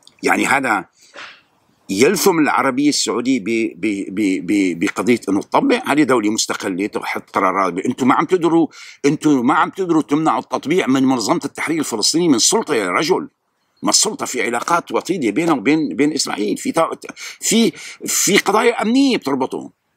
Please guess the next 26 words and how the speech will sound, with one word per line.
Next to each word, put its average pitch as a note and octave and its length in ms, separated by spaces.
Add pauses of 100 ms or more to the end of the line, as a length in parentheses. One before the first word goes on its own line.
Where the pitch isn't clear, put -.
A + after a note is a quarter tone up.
(140)
يعني E2 260
في، D#3+ 340
في E3+ 400
معاهدات D3+ 480
أمنية. E3+ 440 (460)
في C#3+ 60
تعاون E3+ 320
أمني A3 280
بين A#2+ 140
الدولتين. F#2+ 540 (580)
فأنتم G3+ 280
بدكم F3 200
تروحوا F#3 320
على D#3 160
السعودية F#3 500
وتمنعوها F3+ 640
وإلى D#3+ 240
آخره، G3 300 (280)
هذا C#3 420 (100)
أكيد B2 360
ما A2+ 140
راح G2+ 200
يحقق - 420
الهدف D2+ 340
اللي D2 160
عملتوه. - 380